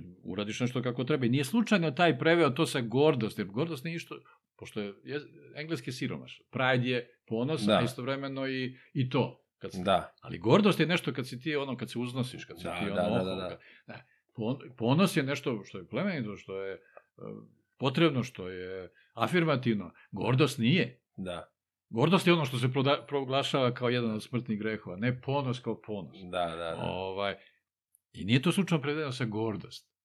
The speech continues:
Speaker 1: Evo, jer u našem jeziku koji je bogatiji od engleskog, imamo materijala za to.
Speaker 2: Tako je.
Speaker 1: Ovaj, a, a istovremeno, ovo je predrasuda kao, kao jednina,
Speaker 2: Tako
Speaker 1: kao,
Speaker 2: je.
Speaker 1: kao pojava, a ne kao neš-, ne-, mnoštvo nečega.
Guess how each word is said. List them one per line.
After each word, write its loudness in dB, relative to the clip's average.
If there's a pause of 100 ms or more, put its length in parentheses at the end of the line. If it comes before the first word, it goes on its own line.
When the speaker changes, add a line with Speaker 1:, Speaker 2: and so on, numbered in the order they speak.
Speaker 1:
Evo, -16
jer -20
u -8
našem 2
jeziku 0
koji 0
je 0
bogatiji 2
od -2
engleskog, -4 (160)
imamo 4 (480)
materijala 2
za -10
to. -14
Speaker 2:
Tako 2
je. -6 (140)
Speaker 1:
Ovaj, -8 (640)
a, -10
a -12 (240)
istovremeno, 0
ovo 0
je 0
predrasuda 6
kao, -6
kao -10
jednina, 2
Speaker 2:
Tako 2
Speaker 1:
kao, 0
Speaker 2:
je. -6
Speaker 1:
kao -4
pojava, 6
a -6
ne 0
kao 2
neš-, -4
ne-, -10
mnoštvo -2
nečega. -10